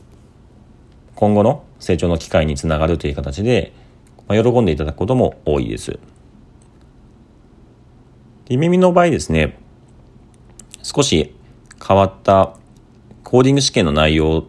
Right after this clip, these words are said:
をしているというよりは、割と一般的なその人のですね、普段仕事で発揮できるかどうか、能力を発揮できるかどうかという実務的な観点の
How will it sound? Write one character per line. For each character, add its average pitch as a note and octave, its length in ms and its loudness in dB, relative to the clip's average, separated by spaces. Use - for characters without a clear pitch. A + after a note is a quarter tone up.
を G2 260 2
し - 80 -12
て G2 100 0
い F#2+ 40 6
る F#2+ 100 2
と F2 100 0
い - 20 2
う D2+ 40 2
よ D#2+ 80 2
り D#2+ 100 0
は、 C#2+ 500 -4
割 D3 160 -2
と D#3+ 80 2
一 C#3 160 0
般 C#3+ 160 2
的 C3 220 -2
な B2+ 260 0
そ - 140 -6
の A#2 100 2
人 F#2 220 -2
の B1+ 100 -2
で B1+ 80 -4
す C2+ 160 -8
ね、 C2 180 -6
普 - 140 -2
段 F2+ 260 2
仕 - 240 -6
事 F2 220 0
で E2+ 80 2
発 D#2+ 240 0
揮 - 120 -4
で F2 100 4
き G2+ 100 0
る F2 80 2
か D#2 120 2
ど E2 100 0
う D#2 40 -2
か、 - 100 -2
能 G2 180 2
力 D#2 220 0
を C#2 40 2
発 D#2 240 -8
揮 F#2+ 100 0
で F#2+ 120 2
き - 80 0
る G#2 100 2
か F2 120 0
ど A2+ 160 2
う F2+ 60 -2
か - 420 -2
と C3 120 -2
い C3 120 2
う - 20 0
実 A2 120 -2
務 C#3+ 200 -2
的 C3+ 220 0
な C#3 80 2
観 C3+ 200 2
点 C#2 380 -6
の F#2 280 0